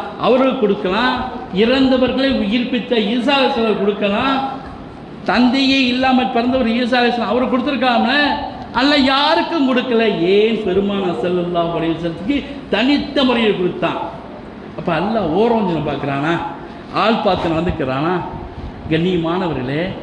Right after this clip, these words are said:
இதே போல தான் அல்லாஹ் தன் திருமண மௌலூத் ஷரீஃபை ஓதுறோம். "லக்கது ஜாஅக்கும் ரசூலும் மின் அன்ஃபுசிக்கும்" போது கடைசியில் வர என்ன ரவுஃபுர் ரஹீம் வர ஆயத்தின் முடிவில்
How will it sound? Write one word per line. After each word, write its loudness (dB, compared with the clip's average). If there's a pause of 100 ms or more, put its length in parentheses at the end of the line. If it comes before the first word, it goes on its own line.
(260)
இதே 2 (120)
போல 0 (120)
தான் -6 (840)
அல்லாஹ் 2 (680)
தன் 0
திருமண 0 (120)
மௌலூத் 2
ஷரீஃபை 0 (120)
ஓதுறோம். 0 (240)
"லக்கது -2 (100)
ஜாஅக்கும் -2
ரசூலும் -2
மின் -2
அன்ஃபுசிக்கும்" -4
போது -2 (340)
கடைசியில் 0
வர 0 (440)
என்ன 2 (440)
ரவுஃபுர் 2
ரஹீம் -2
வர -2
ஆயத்தின் -2
முடிவில் -2